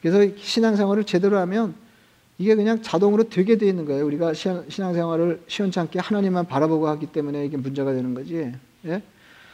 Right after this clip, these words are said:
그 신앙생활은요, 신앙생활 어떨 때는 또 그렇게 말해야 될 때가 있어요. 다-,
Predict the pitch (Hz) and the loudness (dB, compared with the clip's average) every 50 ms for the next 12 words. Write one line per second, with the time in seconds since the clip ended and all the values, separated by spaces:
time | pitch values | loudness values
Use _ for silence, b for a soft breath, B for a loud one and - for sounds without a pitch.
0 | b b b 196 196 - 226 226 226 220 208 214 214 208 196 190 185 180 190 214 | b b b -2 0 2 4 4 4 4 4 4 4 4 2 2 2 2 2 2
1 | 220 185 135 120 117 - - - - 202 202 196 185 196 175 139 131 135 - 214 | 2 2 0 -2 -4 -8 -10 -6 -4 -2 0 0 0 0 2 2 0 4 4 2
2 | 208 214 220 220 220 226 220 - 180 - 226 202 156 156 175 185 180 175 165 185 | 4 4 2 2 2 0 0 -2 0 2 2 2 4 4 4 4 4 4 2 2
3 | 180 190 160 - - - 135 127 131 139 - - - | 0 0 0 -2 -2 -4 -2 -2 -2 -4 -6 -10 -16